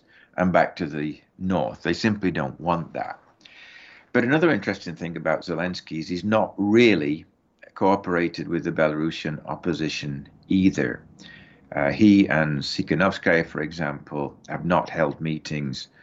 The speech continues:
and he's not really tried to open a dialogue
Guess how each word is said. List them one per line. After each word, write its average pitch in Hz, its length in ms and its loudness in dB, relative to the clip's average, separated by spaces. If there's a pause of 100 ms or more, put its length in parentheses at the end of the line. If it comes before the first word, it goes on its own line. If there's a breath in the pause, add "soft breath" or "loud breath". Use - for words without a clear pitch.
(500 soft breath)
and 78 440 0 (180)
he's 85 200 -8
not 90 340 0
really 82 640 2
tried 92 560 2 (200)
to 69 360 -6 (300 soft breath)
open 87 320 -2
a 78 80 -2
dialogue 80 600 0